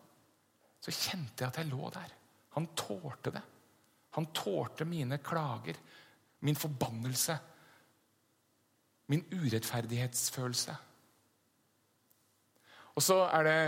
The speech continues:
en veldig god venn av meg som heter Paul Helmersen. Hvis du får sjans til å høre han, han er forkynner. Kanskje han, du kan invitere han hit en gang, hvis ikke han har vært her før. Han bor ute i Mandal. Som opplevde store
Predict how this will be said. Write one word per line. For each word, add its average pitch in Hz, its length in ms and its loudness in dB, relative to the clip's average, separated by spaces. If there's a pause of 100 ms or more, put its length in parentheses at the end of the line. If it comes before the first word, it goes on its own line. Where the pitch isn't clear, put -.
(560)
en 156 120 4
veldig 143 200 6
god 131 140 6
venn 120 140 6
av - 20 4
meg 123 100 2
som 135 80 -2
heter 127 240 -2
Paul 131 220 2
Helmersen. 120 400 2
Hvis 143 160 -2
du - 60 -8
får 147 120 -2
sjans 123 300 0
til 151 140 2
å - 80 2
høre 131 160 4
han, 131 120 2
han 120 140 2
er 120 60 -4
forkynner. 120 500 -4 (560)
Kanskje 143 240 0
han, 127 140 -2
du 127 100 -2
kan 135 80 2
invitere 123 400 2
han 117 100 0
hit 107 220 -4
en 117 80 -2
gang, 160 80 -2
hvis 139 140 -2
ikke 117 100 -4
han 110 100 0
har 107 60 -2
vært 107 160 -6
her 117 80 -6
før. - 240 -2 (300)
Han 117 100 -2
bor 127 100 4
ute 120 140 0
i 117 60 0
Mandal. 113 340 2 (800)
Som 160 220 4
opplevde 151 340 4
store 147 500 6